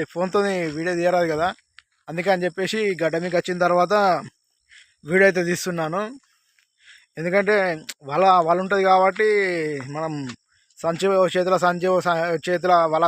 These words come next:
తీయరాదు, చేపలన్నీ పోతాయి. అట్లా అని చెప్పేసి తీసుకపోలేదు. ఇప్పుడు గడ్డ మీకు వచ్చిన తర్వాత రెసి-, రెసిపీ వేసుకున్న తర్వాత మీకు చూపిద్దామని చెప్పేసి తీశాను వీడియో,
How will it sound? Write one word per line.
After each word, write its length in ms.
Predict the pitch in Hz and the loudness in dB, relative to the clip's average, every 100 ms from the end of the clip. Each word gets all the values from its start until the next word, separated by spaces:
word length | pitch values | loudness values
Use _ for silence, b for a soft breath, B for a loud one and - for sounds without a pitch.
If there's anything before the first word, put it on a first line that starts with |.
| 160 | -2
తీయరాదు, 420 | 165 175 165 160 202 _ _ _ _ - | -2 0 0 -2 -10 _ _ _ _ -4
చేపలన్నీ 460 | 160 160 185 180 165 | -2 2 0 0 -2
పోతాయి. 280 | 165 165 170 285 _ _ _ - | -2 -4 -6 -10 _ _ _ -14
అట్లా 180 | 135 175 | -2 0
అని 100 | 180 | 2
చెప్పేసి 420 | 175 160 165 208 233 220 190 151 123 - - - - b b _ | -2 0 -2 -2 -2 -2 -4 -8 -12 -18 -20 -20 -20 b b _
తీసుకపోలేదు. 560 | 160 - 190 180 175 180 | -14 -2 -2 0 0 0
ఇప్పుడు 160 | 170 165 | -2 -2
గడ్డ 180 | 160 165 180 | -2 -2 -2
మీకు 140 | 175 | -2
వచ్చిన 200 | 165 180 170 | -2 -2 -2
తర్వాత 240 | 170 180 196 165 | -2 -2 -2 -2
రెసి-, 200 | - - _ b b b 143 | -6 -14 _ b b b -12
రెసిపీ 280 | 147 185 175 | -8 -6 -4
వేసుకున్న 260 | 170 - 180 | -4 -6 -4
తర్వాత 240 | 175 175 202 185 160 | -2 0 0 0 -2
మీకు 180 | 151 151 | -8 -10
చూపిద్దామని 520 | 165 165 170 170 165 | -10 -4 -2 -2 -4
చెప్పేసి 380 | 160 180 170 214 208 170 147 127 - _ - _ _ _ _ _ | -6 -4 -4 -2 -2 -2 -4 -10 -18 _ -20 _ _ _ _ _
తీశాను 340 | 170 170 185 156 | -12 -4 -4 -2
వీడియో, 220 | 156 156 | -4 -4